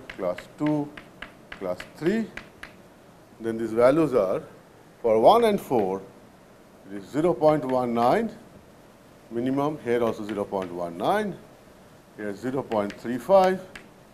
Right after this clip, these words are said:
again zero point three five, this is one point zero, and this is zero point four.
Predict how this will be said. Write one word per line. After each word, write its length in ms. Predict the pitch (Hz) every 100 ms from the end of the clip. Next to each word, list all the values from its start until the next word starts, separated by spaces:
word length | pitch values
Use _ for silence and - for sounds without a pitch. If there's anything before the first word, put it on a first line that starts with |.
| - - - - -
again 300 | 110 117 104
zero 220 | 104 113
point 280 | 104 98 95
three 200 | - 143
five, 440 | - 143 131 135 - - - - - - - -
this 180 | 104 107
is 120 | 92
one 280 | 104 131 151
point 400 | 135 127 120 107
zero, 420 | 117 107 104 101 - - - -
and 200 | 120 123
this 100 | 113
is 60 | 113
zero 180 | 120
point 320 | 117 107 - -
four. 400 | 165 170 165